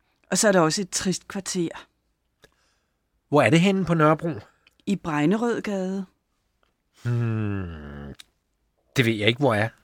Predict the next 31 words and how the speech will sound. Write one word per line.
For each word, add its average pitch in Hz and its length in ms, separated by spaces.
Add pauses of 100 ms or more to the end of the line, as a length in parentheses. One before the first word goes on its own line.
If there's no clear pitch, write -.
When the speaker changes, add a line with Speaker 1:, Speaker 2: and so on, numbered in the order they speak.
(600)
Speaker 1:
Det 208 60
er 208 40
en 208 80
sidegade 240 520
til 208 140
Nørrebrogade, 196 880
ikke 214 180
så 262 100
langt 196 280
fra 220 100
Nørrebro 196 540
Station. 220 680 (380)
Speaker 2:
Nå, 131 420
okay. 139 360 (1400)
Speaker 1:
Jeg 180 100
kan 156 100
heller 151 200
ikke 180 140
lide 185 180
hende, 170 320
der 190 60
har 170 260
lejligheden. 165 840 (580)
Det 208 60
er 196 40
en 180 80
gammel 165 320
dame, 147 500
og 170 80
hun 175 140
er 175 60